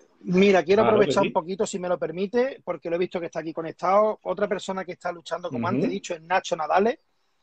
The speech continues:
Speaker 1: de I N G S S, del sector inmobiliario. A pesar de lo complicado que está haciendo, porque claro, ¿quién alquila ahora un piso, un local? ¿Quién se mete? Pues este hombre, al igual que nosotros, un empresario malagueño,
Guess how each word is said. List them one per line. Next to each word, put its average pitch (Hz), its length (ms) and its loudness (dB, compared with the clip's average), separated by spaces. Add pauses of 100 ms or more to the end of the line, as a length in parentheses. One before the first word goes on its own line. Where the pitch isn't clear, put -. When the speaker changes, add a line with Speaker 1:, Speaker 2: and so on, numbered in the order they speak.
(300)
Speaker 1:
de 165 200 0
I 175 80 6
N 190 180 2
G 190 140 0
S 185 200 0
S, 175 520 -2
del 175 220 -4
sector 170 300 0
inmobiliario. 175 760 2 (760)
A 190 160 2
pesar 175 320 -2
de 262 80 2
lo 269 120 4
complicado 190 680 -2
que 220 100 -8
está 208 180 -8
haciendo, 202 420 -6
porque 180 180 -6
claro, 185 300 -4
¿quién 208 200 -8
alquila 208 440 -4
ahora 196 180 -2
un 165 140 -12
piso, 202 420 -6
un 190 140 -4
local? 175 340 -4
¿Quién 185 140 -12
se 190 100 -10
mete? 196 300 -4 (360)
Pues 160 200 -4
este 208 260 2
hombre, 214 320 4
al 185 140 2
igual 165 180 0
que 202 100 -4
nosotros, 196 360 -4
un 190 80 -2
empresario 185 420 -2
malagueño, 175 540 -2